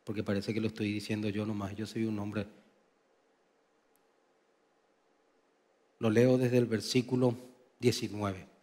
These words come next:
"Y cuál la supereminente grandeza de su poder para con nosotros los que creemos, según la operación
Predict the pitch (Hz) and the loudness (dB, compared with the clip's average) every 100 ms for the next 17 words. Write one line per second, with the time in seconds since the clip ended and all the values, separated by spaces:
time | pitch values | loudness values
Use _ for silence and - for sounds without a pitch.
0 | - - - - - - _ _ _ _ | -20 -20 -20 -20 -20 -20 _ _ _ _
1 | _ _ _ _ _ _ _ _ _ _ | _ _ _ _ _ _ _ _ _ _
2 | _ _ - - 131 - 139 156 165 - | _ _ -14 -4 -4 4 6 6 4 2
3 | 135 139 - 139 143 143 139 127 135 165 | 4 4 2 4 4 4 2 2 2 2
4 | 175 170 160 123 104 127 131 - 131 127 | -2 -2 0 0 0 0 0 0 0 -2
5 | - 113 107 - - 131 113 101 98 90 | -6 -4 -4 -4 -8 -6 -4 -4 -4 -8
6 | - _ _ _ _ _ _ _ _ _ | -16 _ _ _ _ _ _ _ _ _
7 | _ - 113 - 113 113 - 135 131 127 | _ 0 0 0 -4 -4 -2 -2 0 -2
8 | 113 101 - - 101 95 95 90 - _ | -2 -4 -6 -4 -4 -6 -8 -10 -18 _
9 | _ _ _ _ - - 110 98 110 123 | _ _ _ _ -6 2 2 2 0 2
10 | 131 135 113 92 - 123 139 | 2 2 2 0 0 4 4